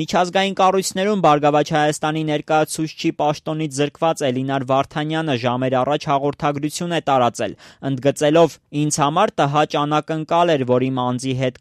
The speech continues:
կապված հարցի քննարկում նախատեսող խմբակցության նիստի վերաբերյալ ես տեղյակ չեմ եղել", մեջբերման ավարտ։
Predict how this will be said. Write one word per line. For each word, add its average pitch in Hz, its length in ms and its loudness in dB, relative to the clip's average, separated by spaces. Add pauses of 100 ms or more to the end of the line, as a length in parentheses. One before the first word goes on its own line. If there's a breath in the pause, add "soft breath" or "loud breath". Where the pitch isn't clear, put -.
կապված 139 500 0
հարցի 123 340 -4 (140)
քննարկում 131 720 -4
նախատեսող 123 760 -2
խմբակցության 127 840 -4
նիստի 127 340 -8
վերաբերյալ 160 640 2 (260 soft breath)
ես 135 320 0
տեղյակ 120 480 0
չեմ 151 380 -2
եղել", 117 320 0
մեջբերման 117 640 -4
ավարտ։ 139 320 0